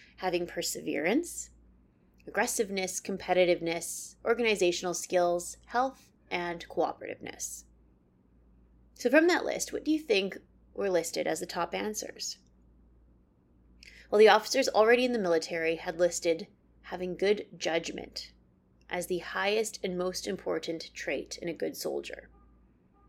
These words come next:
Next to good judgment, they listed aggressiveness, initiative, integrity, and perseverance as the top traits needed for a good soldier.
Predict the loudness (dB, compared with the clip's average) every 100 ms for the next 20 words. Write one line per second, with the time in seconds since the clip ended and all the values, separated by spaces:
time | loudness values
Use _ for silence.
0 | -20 -20 -2 -2 -2 -8 -4 -4 -6 -2
1 | 0 0 0 -2 -4 -4 0 2 2 0
2 | -2 -2 -6 -6 -6 -2 -2 0 -4 -6
3 | -14 -18 _ -20 -20 -20 -20 -8 0 0
4 | 0 0 2 0 -4 -8 -20 _ _ _
5 | -10 -8 0 4 4 4 2 -2 -6 -14
6 | _ _ -10 -8 -6 -4 -4 -4 -6 -8
7 | -10 -12 -12 _ _ _ _ -6 -6 -4
8 | -6 -4 -4 -4 -2 -2 -2 -6 -4 -6
9 | -6 -10 -6 -8 -6 -8 -8 -10 -14